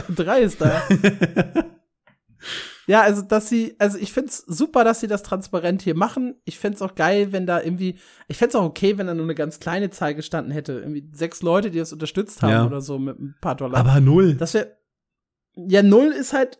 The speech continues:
Speaker 1: erstmal gefährlich und das andere ist dann, dass sie's nicht schaffen, das zu wöchentlich zu aktualisieren.
Speaker 2: Was?
Speaker 1: Also überhaupt, dass sie's nur wöchentlich aktualisieren, finde ich sad.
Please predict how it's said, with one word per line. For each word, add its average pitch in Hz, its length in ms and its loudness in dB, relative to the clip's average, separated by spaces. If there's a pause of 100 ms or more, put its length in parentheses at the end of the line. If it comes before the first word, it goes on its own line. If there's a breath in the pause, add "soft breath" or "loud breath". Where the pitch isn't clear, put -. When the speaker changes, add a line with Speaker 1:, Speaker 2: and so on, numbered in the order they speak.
Speaker 1:
erstmal 240 480 -2
gefährlich 233 460 -2
und 214 80 -6
das 196 140 -4
andere 214 260 -4
ist 214 160 -6
dann, 202 100 -2
dass 190 160 -4
sie's 175 160 -6
nicht 208 220 0
schaffen, 240 340 -4
das 185 200 -4
zu 175 280 -8 (420)
wöchentlich 185 480 2
zu - 80 -2
aktualisieren. 147 600 -2
Speaker 2:
Was? 127 180 0
Speaker 1:
Also 175 120 0
überhaupt, 202 340 6
dass 185 140 4
sie's 185 220 -4
nur 185 280 4
wöchentlich 165 400 -4
aktualisieren, 143 600 -4
finde 139 200 -4
ich 131 80 -8
sad. 135 240 -6